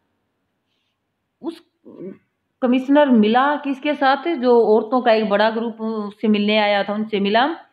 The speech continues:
और उसको excuse देने लगा और कहने लगे कि corporation के पास, नगर निगम के पास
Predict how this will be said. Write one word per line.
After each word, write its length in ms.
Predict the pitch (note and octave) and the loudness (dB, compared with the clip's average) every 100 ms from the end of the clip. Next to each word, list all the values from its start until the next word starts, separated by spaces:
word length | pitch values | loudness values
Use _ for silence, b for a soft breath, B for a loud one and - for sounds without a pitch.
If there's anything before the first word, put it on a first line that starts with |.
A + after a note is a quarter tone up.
| b b | b b
और 60 | A3+ | -8
उसको 200 | A3+ C#4+ | -4 0
excuse 440 | C4+ C4 - E4+ | -2 -4 -2 -2
देने 280 | D4+ C#4 C4 | 0 0 2
लगा 200 | A#3 G#3 | 2 2
और 100 | A3+ | 0
कहने 280 | A#3 A3+ B3 | 0 -2 0
लगे 220 | B3+ G#3+ | 0 0
कि 240 | G#3 A#3 A3+ | -2 -6 -4
corporation 760 | A#3+ B3 B3 C4+ D#4 D#4+ D#4+ | 0 0 0 -2 -2 -2 -2
के 120 | C4 | -2
पास, 320 | - F3+ D#3+ F3 | 0 -2 -4 -6
नगर 280 | F3+ G3 B3 | -6 -2 0
निगम 280 | C4 C4 | 0 0
के 140 | B3 A#3 | -2 -2
पास 360 | G#3+ G#3 B3+ | -2 -2 -4